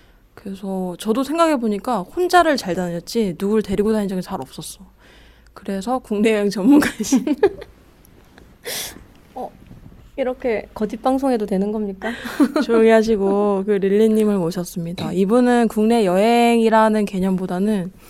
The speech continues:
Speaker 1: 취미랑 여행의 그 중간 지점이라고 저는 생각하는데, 캠핑을 좋아하셔가지고 여기저기 캠핑을 다니시는 분입니다.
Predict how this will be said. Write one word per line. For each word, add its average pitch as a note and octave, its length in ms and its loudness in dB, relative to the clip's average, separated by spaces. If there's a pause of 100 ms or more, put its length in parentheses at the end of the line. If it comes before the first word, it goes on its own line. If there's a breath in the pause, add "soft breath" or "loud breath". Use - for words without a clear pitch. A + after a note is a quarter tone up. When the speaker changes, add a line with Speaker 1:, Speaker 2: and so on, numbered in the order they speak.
(200 loud breath)
Speaker 1:
취미랑 D#4 540 2
여행의 G3 320 0
그 F#3+ 100 -2
중간 G3+ 600 0
지점이라고 F#3 520 -4
저는 F3+ 200 -8
생각하는데, F#3 800 -6 (420 loud breath)
캠핑을 B3+ 720 0 (500)
좋아하셔가지고 F#3 1120 -2 (360 soft breath)
여기저기 F#3+ 840 -2
캠핑을 G3+ 760 -4
다니시는 F#3 520 -4
분입니다. D#3+ 540 -16